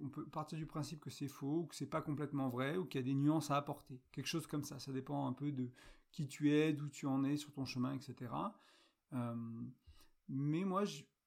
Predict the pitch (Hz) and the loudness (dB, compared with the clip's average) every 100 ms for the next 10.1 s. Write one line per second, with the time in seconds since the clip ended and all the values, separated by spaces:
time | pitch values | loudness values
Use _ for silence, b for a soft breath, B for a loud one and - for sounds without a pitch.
0 | _ - 139 131 - 139 123 131 127 - | _ -4 0 0 -2 -6 0 0 2 8
1 | 196 196 170 160 180 175 - 147 165 165 | 10 10 4 2 2 2 -2 0 2 4
2 | 156 175 160 135 135 131 b b b - | 4 4 4 2 0 -6 b b b -6
3 | 139 147 185 175 - 185 - 175 160 190 | -2 2 4 2 6 6 8 4 2 4
4 | 185 156 147 151 139 143 139 131 127 - | 4 4 4 2 2 0 0 -6 -6 -14
5 | - _ _ _ - 143 156 - 147 - | -20 _ _ _ -18 -6 -4 -2 -4 -4
6 | - 156 175 156 135 143 135 131 139 135 | 0 2 4 0 0 2 4 4 4 2
7 | 131 135 127 - 143 156 208 208 B B | 0 0 -2 -2 0 2 2 -2 B B
8 | B B - 160 123 120 117 117 127 135 | B B -4 -2 0 -2 -4 -6 -8 -8
9 | 175 190 b b b b _ 143 170 185 | -12 -16 b b b b _ 2 4 0